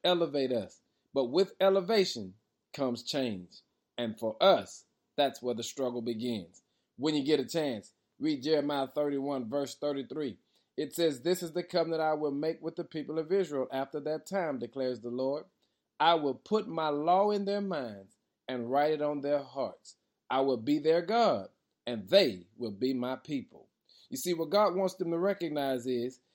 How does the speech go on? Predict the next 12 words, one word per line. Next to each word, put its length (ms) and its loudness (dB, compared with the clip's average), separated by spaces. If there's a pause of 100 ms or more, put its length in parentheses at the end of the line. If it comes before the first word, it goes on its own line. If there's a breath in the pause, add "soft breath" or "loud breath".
(320)
when 260 2
you 100 2
want 380 4
elevation, 720 4 (220)
you've 180 -2
gotta 280 6
be 180 0
ready 300 0
to 100 -8
change. 460 -4 (440)
Change 360 2
what? 360 4